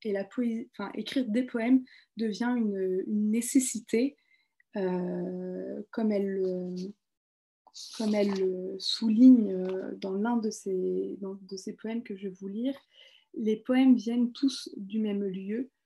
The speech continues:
de ce gros trou de, dans la poitrine qui contient ce que le monde n'a pas voulu nommer. Il faut, avec des mots très simples, tenter trois gestes fous, avouer, rejoindre,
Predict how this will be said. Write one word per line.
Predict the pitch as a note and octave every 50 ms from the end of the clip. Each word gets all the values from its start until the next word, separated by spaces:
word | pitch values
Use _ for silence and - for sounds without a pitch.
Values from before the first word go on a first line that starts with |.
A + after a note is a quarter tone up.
| _ _ _ _
de | A3+ G#3+
ce | G#3+ - - G#3+
gros | G#3 G3 A3 G#3+ C4+ C#4
trou | C4+ - - - C#4 C4+ B3
de, | G#3 G#3+ G#3 -
dans | - G#3+ G#3+ G#3
la | G3+ F#3+
poitrine | - - G3+ F#3+ - - - A#3 A#3 B3+ B3+ B3+
qui | B3+ - - -
contient | - - B3 A#3+ A#3 B3 - - C#4 C4+
ce | B3+ B3+ - G3
que | F#3+ - G3+
le | F#3 G3 G3
monde | G3+ A3 A#3+ B3+ B3 A3+
n'a | G3 F#3 F3+
pas | F3+ - B3 B3
voulu | A#3 A3+ G#3 A3 G#3+
nommer. | G#3 G3 F#3 F3+ F#3 F#3+ G#3 B3+ B3+ - _ _ _ _ _ -
Il | A#3+ G#3+ G#3+
faut, | - - - D4 C#4+ C#4 -
avec | A3 G3+ F#3 A3 A3+ A3+ - - G#3+
des | G3 F#3 F3 F#3+ F#3
mots | F#3 F#3+ F#3+ G#3 A#3+ C4 B3+ - _ _
très | - - - C4 B3+
simples, | B3+ - - A3 G#3 A3+ A#3+ - -
tenter | - A#3 A3+ - - C4 B3+
trois | B3+ - - G#3+ G#3
gestes | F#3+ A#3 B3 B3 - - - -
fous, | - - - A#3+ A#3+ C4 - _ _ _ - - - -
avouer, | - A#3 A3 G#3+ G#3 G#3 A3 A#3 A#3+ - -
rejoindre, | - - A#3+ A#3 G#3+ G#3 - A3 G#3+ G#3 G3+ G#3